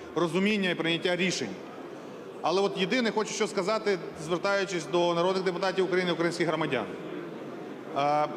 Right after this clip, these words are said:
ви знаєте, от стільки нісенітниць, скільки я почув щойно у виступі, я ще в своєму житті не чув.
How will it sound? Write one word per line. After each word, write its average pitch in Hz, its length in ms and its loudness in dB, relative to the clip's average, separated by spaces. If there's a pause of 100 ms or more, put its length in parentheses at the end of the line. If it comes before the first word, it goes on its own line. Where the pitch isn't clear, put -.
(420)
ви 156 60 0
знаєте, 202 300 0
от 165 120 -2
стільки 208 360 0
нісенітниць, 202 760 2 (1600)
скільки 202 320 0
я 202 120 4
почув 196 340 2
щойно 165 340 2
у 165 40 4
виступі, 139 440 0 (220)
я 180 140 2
ще 208 100 -2
в 175 80 0
своєму 190 240 2
житті 170 220 0
не 165 80 0
чув. - 160 -6